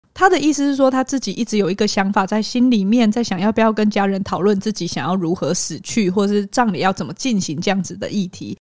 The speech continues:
可是呢，好像都很难鼓起勇气去开口，或是不知道怎么开始。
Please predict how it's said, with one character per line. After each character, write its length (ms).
可 100
是 180
呢， 220
好 200
像 240
都 120
很 240
难 240
鼓 160
起 240
勇 160
气 240
去 140
开 300
口， 240
或 160
是 100
不 140
知 160
道 120
怎 140
么 120
开 280
始。 260